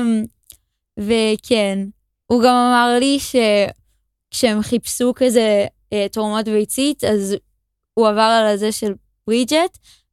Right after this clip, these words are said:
ואז הוא ראה, אמ, שעל השאלה, "מה הצבע האהוב עליכם?" היא ענתה, אה, "כל דבר שמנצנץ", ואז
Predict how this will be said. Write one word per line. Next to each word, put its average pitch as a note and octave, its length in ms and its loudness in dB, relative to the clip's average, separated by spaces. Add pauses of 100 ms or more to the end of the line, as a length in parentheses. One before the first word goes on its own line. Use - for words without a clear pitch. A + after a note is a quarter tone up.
(140)
ואז A3+ 300 2
הוא B3 180 0
ראה, G#3+ 380 2 (100)
אמ, A3 140 -2 (280)
שעל G3+ 320 0
השאלה, G#3 640 0 (380)
"מה G#3+ 160 0
הצבע G#3 420 -2
האהוב G#3 340 0 (360)
עליכם?" G3+ 680 -2
היא G3+ 140 0
ענתה, G3+ 460 -2 (440)
אה, G#3+ 180 2
"כל G#3 200 -2
דבר G#3 400 2
שמנצנץ", G#3+ 1000 -8
ואז - 220 2